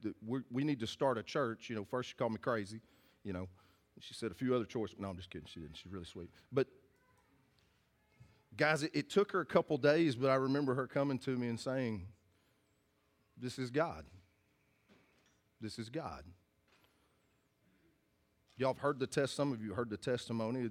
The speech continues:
God put her through a few things, showed her a few things, and she did. She realized, "Your husband is following me." Because of a submissive wife, we have a church.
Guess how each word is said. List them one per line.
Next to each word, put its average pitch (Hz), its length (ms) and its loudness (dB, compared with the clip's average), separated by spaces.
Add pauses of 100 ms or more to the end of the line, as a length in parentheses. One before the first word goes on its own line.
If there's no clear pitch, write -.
(120)
God 113 260 0
put 127 140 -2
her 117 100 -2
through 117 260 -6
a - 20 -4
few 113 180 -6
things, 117 320 -4
showed 117 240 -2
her 110 120 -2
a 104 40 -4
few 104 200 -8
things, 110 360 -2
and 107 140 -6
she 131 140 -8
did. 143 200 -4
She 107 140 -12
realized, 113 580 -2 (340)
"Your 135 300 -2
husband 107 560 -6 (440)
is 110 140 -6
following 113 460 -2
me." 87 260 -8 (2250)
Because 151 480 0
of 147 100 -4
a 131 60 0
submissive 127 580 -2
wife, 120 540 -4 (220)
we 113 140 -4
have 135 100 -2
a - 20 -14
church. 123 420 -10